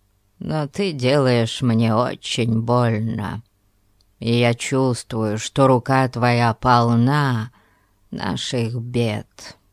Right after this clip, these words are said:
Он пошёл вперёд, обмениваясь время от времени несколькими словами с Альбертом.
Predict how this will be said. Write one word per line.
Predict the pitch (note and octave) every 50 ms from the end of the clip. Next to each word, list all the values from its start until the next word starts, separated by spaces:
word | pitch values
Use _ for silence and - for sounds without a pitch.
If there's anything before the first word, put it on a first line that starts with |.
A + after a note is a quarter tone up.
| _ _ _ _ _ _ _ _ _ _ _ _ _ _ _ _ _ _ _ _ _ _ _ _ _ _ _ _ _ _ _ _ _ _ _ _ _ _ _ _ _ _ _ _ _ _ _ _ _ _ _ _ _ _ _ _ _ _ -
Он | F#3+ G#3 G#3+
пошёл | A#3+ A#3 - - C4+ C4 B3
вперёд, | - - - - C4+ C4 B3+ G#3 C#3 A#2 A2 - - - - - _ _ _ _ _ _ _ _ _ _ _ _ _
обмениваясь | - F#3+ A3+ G#3+ F3 D3 B2 A#2 B2 D3 E3 D#3 C#3 B2+ B2+ B2 A#2+ A#2 A#2 A#2 - -
время | B2 B2+ C3 B2+ A#2+ A#2 A2+
от | A2 A2 -
времени | - A#2 B2 C#3+ E3 D#3+ D#3+ D#3 D3+ D3
несколькими | C#3 C3+ D3 F3+ G3 - - - D3 A#2+ A2 - A#2+ A#2 A#2 A2+
словами | - - A2+ A2 A2 G#2+ G#2+ A2+ C3+ D3+ D#3+ D#3 D3+
с | C#3+ - -
Альбертом. | D#3 D3+ D3+ D3 C#3+ C#3 C3 A2+ G#2+ - - - _ - - D#2+ - - -